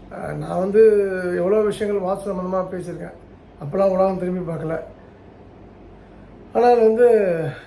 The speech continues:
இந்த இடைச்சர்களோட பேசும்போது அதுல ஒரு கேள்வி கேட்கறது எனக்கு ரொம்ப வருத்தமா இருக்கு. நான் இப்பவும் சொல்றேன், வாஸ்து உங்க வீட்டுல வேலை பார்க்கணுமா, இப்ப நீங்க எவனையுமே கூப்பிட வேணாம், யாரையுமே கூப்பிட வேண்டாம், எந்த அப்பாட்டகரையும் கூப்பிட வேண்டாம். ஒரே ஒரு விஷயம் பண்ணுங்க, உங்க வீட்டுல இருக்க சாமானை எழுபது பர்சன்ட் குறைங்க.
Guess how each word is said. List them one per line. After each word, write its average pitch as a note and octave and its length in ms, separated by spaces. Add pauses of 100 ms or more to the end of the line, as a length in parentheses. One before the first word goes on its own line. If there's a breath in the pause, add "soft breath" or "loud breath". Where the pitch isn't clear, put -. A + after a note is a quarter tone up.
இந்த G#3 120
இடைச்சர்களோட G#3+ 1000
பேசும்போது G3+ 680
அதுல G3+ 340
ஒரு G#3 180
கேள்வி G#3+ 220
கேட்கறது G3 380
எனக்கு F#3 160
ரொம்ப F#3 200
வருத்தமா F3+ 280
இருக்கு. D#3+ 260 (220)
நான் F3 140
இப்பவும் G3+ 300
சொல்றேன், G#3 300 (200)
வாஸ்து G#3+ 280
உங்க F#3+ 200
வீட்டுல F#3+ 160
வேலை E3+ 220
பார்க்கணுமா, D#3 420 (480)
இப்ப - 160
நீங்க E3 220
எவனையுமே G#3+ 380
கூப்பிட F#3 240
வேணாம், E3 260 (120)
யாரையுமே A3+ 640
கூப்பிட F#3 300
வேண்டாம், D3+ 280 (920)
எந்த G#3+ 320
அப்பாட்டகரையும் G#3 520
கூப்பிட F3 180
வேண்டாம். D#3+ 220
ஒரே G3 160
ஒரு B3+ 100
விஷயம் G3 260
பண்ணுங்க, E3 260
உங்க E3 240
வீட்டுல C4 200
இருக்க F#3+ 100
சாமானை G3 460
எழுபது F3 260
பர்சன்ட் E3 340
குறைங்க. D#3+ 300